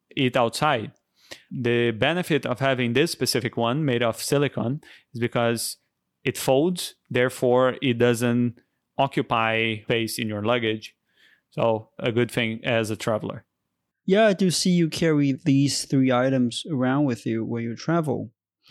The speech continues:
Speaker 2: So going on to the next category is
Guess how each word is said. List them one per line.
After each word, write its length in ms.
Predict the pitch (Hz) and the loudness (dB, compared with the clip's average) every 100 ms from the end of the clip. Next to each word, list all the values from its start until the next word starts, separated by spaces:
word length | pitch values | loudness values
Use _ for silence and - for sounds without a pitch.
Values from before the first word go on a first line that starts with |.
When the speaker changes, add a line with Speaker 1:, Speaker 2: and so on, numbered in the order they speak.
| - - _ | -20 -20 _
Speaker 2:
So 360 | - 165 156 143 | 0 4 4 6
going 240 | 165 185 | 4 4
on 180 | 196 190 | 2 2
to 100 | 180 | 2
the 140 | 160 | 2
next 460 | 139 160 240 - - | 4 4 2 -2 -2
category 640 | 156 123 113 113 120 135 - | 0 0 0 -2 -2 -4 -4
is 460 | 143 127 123 - | -2 0 0 -4